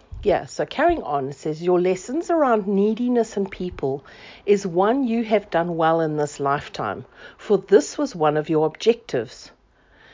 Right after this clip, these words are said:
So, in other words, it's confirming that we definitely have objectives when we come down for this lifetime that we would like to overcome, and put certain obstacles will come into our, our, uh, life for us to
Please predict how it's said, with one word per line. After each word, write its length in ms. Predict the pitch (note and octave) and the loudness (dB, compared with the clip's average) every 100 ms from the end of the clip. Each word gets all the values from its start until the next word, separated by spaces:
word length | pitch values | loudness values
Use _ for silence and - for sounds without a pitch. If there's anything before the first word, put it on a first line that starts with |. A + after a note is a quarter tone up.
| - - | -20 -8
So, 420 | - D#3+ D#3 D#3 - | 2 4 4 0 0
in 160 | A#3+ C4 | 2 4
other 200 | C#4 G3+ | 4 4
words, 280 | D#3 D#3+ - | 4 0 -2
it's 140 | F#3 | -6
confirming 840 | - A#3 A3+ - B3+ D#4 C4 E3 | -4 -2 -2 0 0 2 2 2
that 200 | E3+ E3 - | 0 0 2
we 100 | F3+ | 2
definitely 540 | F3 E3+ G3+ G3+ G#3 | 0 0 -2 0 -2
have 300 | G3 E3+ D#3 | 0 0 0
objectives 640 | D3 - G#3+ - D#3 C#3 - | -4 0 0 0 -4 -4 -6
when 120 | D3+ | -4
we 120 | D3 | -2
come 300 | C#3+ - C4+ | -4 -4 -2
down 340 | A3+ C#3+ C#3+ D3+ | 2 2 0 -4
for 180 | - D3 | -10 -8
this 220 | C3 - | -8 -2
lifetime 540 | B2 B2 - C3+ C#3+ | -4 -4 -8 -6 -4
that 180 | C3+ C3+ | -6 -6
we 100 | C#3 | -6
would 180 | C#3+ C#3+ | -4 -2
like 220 | C3 C3 | -2 -4
to 160 | - C#3+ | -8 -8
overcome, 540 | C3+ - G#3+ F3+ C3 - - - - | -8 -6 -4 -4 -6 -12 -20 -20 -6
and 220 | A#3+ D#3+ | -6 -4
put 180 | - C4 _ | -6 -6 _
certain 440 | - - C#4+ C#4+ A3 - | -20 -6 -6 -4 -8 -6
obstacles 840 | - - A3+ - C#3 F3 G#3 - - | -8 -8 -10 -4 -2 -2 -6 -12 -6
will 140 | D#3+ | -6
come 300 | - - B3 | -2 0 2
into 320 | E3 E3 F3 | 0 0 -2
our, 240 | D3+ D#3 - _ - | 0 -2 -4 _ -20
our, 440 | - C3 C3 C3 C3 | -6 -4 -2 0 0
uh, 80 | C3 | 0
life 420 | C3 C3+ D3+ - - - - _ | -2 -2 -6 -12 -20 -20 -20 _
for 200 | - - | -6 -2
us 240 | G#3 - - | -2 -4 -12
to 240 | - G3+ | -8 -8